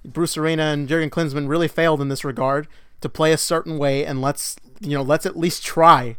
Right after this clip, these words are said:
right? Let's at least try to have our own identity. And if it doesn't work, we can revisit this later and we can call me a fool. But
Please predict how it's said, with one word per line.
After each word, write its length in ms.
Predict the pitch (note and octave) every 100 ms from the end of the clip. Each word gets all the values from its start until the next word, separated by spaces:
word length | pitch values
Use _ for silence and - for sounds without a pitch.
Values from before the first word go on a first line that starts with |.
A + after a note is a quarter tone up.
| -
right? 220 | C#3 D#3
Let's 140 | D3+
at 80 | F#3
least 180 | E3+ -
try 180 | E3 F3+
to 60 |
have 160 | D3 C3
our 100 | C3
own 100 | C3
identity. 460 | B2+ B2+ B2 C3 C#3 - -
And 100 | D4
if 80 | C4+
it 40 |
doesn't 240 | A3 F#3 E3
work, 160 | D#3
we 100 | E3
can 140 | D#3 D3
revisit 380 | C3+ B2 A#2+ B2+
this 160 | A#2+
later 260 | B2+ A#2+ A#2+
and 140 | A#2 - - -
we 160 | C#3 B2+
can 80 |
call 180 | C3+ C#3
me 100 | B2+
a 60 | A#2+
fool. 300 | E3+ C3+ A#2
But 220 | G#2+